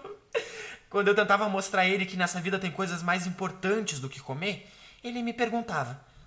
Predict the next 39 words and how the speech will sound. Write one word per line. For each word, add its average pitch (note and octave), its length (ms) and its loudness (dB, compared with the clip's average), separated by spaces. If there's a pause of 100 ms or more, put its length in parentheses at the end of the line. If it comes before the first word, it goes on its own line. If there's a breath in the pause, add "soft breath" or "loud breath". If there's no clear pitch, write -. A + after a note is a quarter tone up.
(100)
"O B3+ 80 -10
que, - 280 0
por G3 200 -2
exemplo?" D#3 360 0 (600)
Aí C#3 140 -4
eu D3+ 60 -2
ficava C#3+ 260 -6
tão D#3 260 -8
possessa, A#2+ 560 0
Geni, G#2 260 -12 (320 loud breath)
que - 60 -4
eu E3+ 60 0
não F#3+ 80 2
sabia F3+ 340 4
responder A3 400 6
e, - 300 -8 (600 loud breath)
ai, - 140 -6 (480 loud breath)
só - 240 -2
de F3 140 -2
raiva C#3 340 0
uma C3+ 160 -2
vez C#3 260 -2
eu, C#3 280 -6
eu D3+ 120 -6
disse D3 220 0
pra D#3+ 140 -4
ele, - 160 -12 (500 loud breath)
"Olha C#4 220 8
aqui, - 360 -2
Herman, G#2 320 -10 (380 loud breath)
enquanto G3+ 380 2
você G3 260 8
não G3 220 2
compreendeu F#3+ 640 2
o - 20 -6
que D#3+ 80 -8
eu B2 60 -4
quero D3+ 200 -4
dizer, C#3 420 2